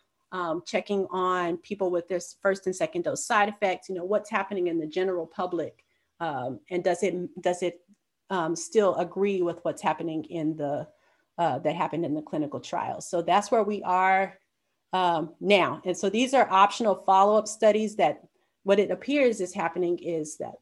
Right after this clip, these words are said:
um, are being reviewed to see if there is any way that we can get more people vaccinated, um, rather than, um, less. Moving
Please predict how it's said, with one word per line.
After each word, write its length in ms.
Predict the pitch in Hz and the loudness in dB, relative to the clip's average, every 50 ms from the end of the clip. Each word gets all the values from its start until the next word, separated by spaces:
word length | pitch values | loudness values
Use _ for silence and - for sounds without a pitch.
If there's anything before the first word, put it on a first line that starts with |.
| _ - | _ -4
um, 260 | 170 170 165 147 143 143 165 | -2 0 0 0 0 0 0
are 100 | 190 185 | 0 2
being 220 | 190 196 190 190 | 2 2 2 2
reviewed 480 | 180 175 165 165 185 202 202 208 185 - | 0 -2 -4 -4 -2 0 0 0 -2 -4
to 100 | 202 190 | -6 -10
see 380 | - - 208 208 196 175 - | -6 -4 -4 -4 -2 -2 -4
if 80 | 175 - - _ - | -6 -6 -8 _ -6
there 160 | 180 175 170 - - | -6 -6 -6 -6 -6
is 180 | - 180 175 - - | -4 -4 -4 -4 -2
any 240 | 214 233 254 262 247 | 0 2 2 4 2
way 240 | 226 196 180 170 175 | 2 0 2 2 4
that 220 | 175 170 - - | 4 2 0 0
we 80 | 180 175 | -2 -6
can 160 | - 185 180 | -4 -4 -4
get 180 | 170 160 139 - | -2 -2 -2 -2
more 340 | 165 170 180 190 196 208 202 | -4 -2 0 2 2 2 2
people 260 | 202 214 202 190 180 | 0 -2 -4 -2 -2
vaccinated, 800 | 170 175 156 156 156 - - 175 156 147 147 147 151 127 104 - _ _ _ _ _ _ _ _ - | 0 0 0 0 -2 -4 -4 -2 -2 0 0 -2 -2 -4 -6 -8 _ _ _ _ _ _ _ _ -6
um, 460 | 165 156 151 147 139 143 143 143 - - - | -4 -2 -2 -2 -2 -4 -4 -6 -8 -12 -6
rather 380 | 160 160 135 147 151 151 147 | -4 -2 0 0 0 -2 -4
than, 420 | 151 151 143 131 127 131 131 147 147 - _ _ _ _ _ _ _ _ _ _ _ _ _ - | -4 -2 -2 -2 -2 -2 -4 -4 -8 -12 _ _ _ _ _ _ _ _ _ _ _ _ _ -8
um, 340 | 156 156 131 147 143 - 107 | -6 -6 -4 -4 -6 -8 -8
less. 400 | - 104 - - - - - - _ _ _ _ _ _ _ - | -8 -10 -10 -10 -14 -16 -16 -18 _ _ _ _ _ _ _ -2
Moving 380 | 208 214 226 220 220 214 208 | 0 0 2 2 2 0 0